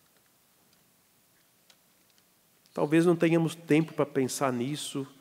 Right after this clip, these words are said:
não tenhamos tempo para meditar nisso, mas precisamos retomar isso. Precisamos olhar para esse Deus e tomar consciência do tamanho do amor que Ele tem por nós.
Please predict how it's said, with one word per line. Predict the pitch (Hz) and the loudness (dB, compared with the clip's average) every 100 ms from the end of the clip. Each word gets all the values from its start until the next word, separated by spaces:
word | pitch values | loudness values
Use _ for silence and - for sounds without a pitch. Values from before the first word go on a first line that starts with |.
| _ _ _ | _ _ _
não | 143 | -4
tenhamos | 139 156 151 143 143 | 0 2 2 0 -4
tempo | - 156 151 | 0 0 0
para | 143 | -2
meditar | 135 131 131 - 123 | 0 -2 -4 -8 -8
nisso, | 117 123 127 - 131 - _ _ _ _ _ _ | -8 -10 -10 -12 -14 -16 _ _ _ _ _ _
mas | - 151 | -6 -6
precisamos | - - 180 156 170 143 | -6 -6 -4 -2 -2 -2
retomar | 127 - 127 117 113 107 | -8 -6 -6 -6 -10 -12
isso. | - - - _ _ _ _ _ _ _ _ _ _ _ _ _ _ _ _ - | -14 -14 -18 _ _ _ _ _ _ _ _ _ _ _ _ _ _ _ _ -6
Precisamos | 160 175 160 208 190 | -4 0 2 4 4
olhar | 151 147 165 175 | 4 4 4 2
para | 165 | 2
esse | 160 - 147 | 0 0 -6
Deus | 123 127 131 160 - - - - - _ _ _ _ _ _ - | -2 2 2 0 -6 -14 -16 -20 -20 _ _ _ _ _ _ 2
e | 226 254 - - | 4 4 0 2
tomar | 202 190 233 247 | 4 6 4 4
consciência | - 202 190 - 160 156 180 - 180 | 4 4 4 0 2 4 4 4 0
do | 160 190 | 2 0
tamanho | 190 196 175 170 190 233 302 285 262 | 2 0 2 4 6 8 8 6 4
do | 175 180 | 4 4
amor | 151 143 139 170 196 208 | 4 2 4 6 6 4
que | 196 175 | 0 2
Ele | 175 170 | 2 2
tem | 165 165 175 190 | 2 4 4 2
por | 190 185 | 2 0
nós. | 175 156 185 170 - - - | 2 4 2 0 -6 -10 -16